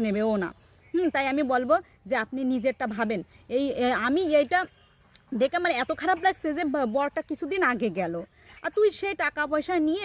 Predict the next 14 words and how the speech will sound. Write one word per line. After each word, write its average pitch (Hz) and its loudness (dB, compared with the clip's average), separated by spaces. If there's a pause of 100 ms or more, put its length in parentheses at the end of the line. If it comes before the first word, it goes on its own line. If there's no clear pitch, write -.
(140)
সাজুগুজু 311 -2 (100)
করে 339 2 (180)
অন্য 262 0
বেটার 233 -2
সাথে 294 -4 (100)
ডেটিং 240 -4
মারতেছিস, 214 -6 (220)
এ 262 2
পার্কে 240 -2
সে 294 0 (100)
পার্কে, 233 -4 (100)
এখানে 247 -6
এখানে 254 -4
দেখাদেখি 220 -4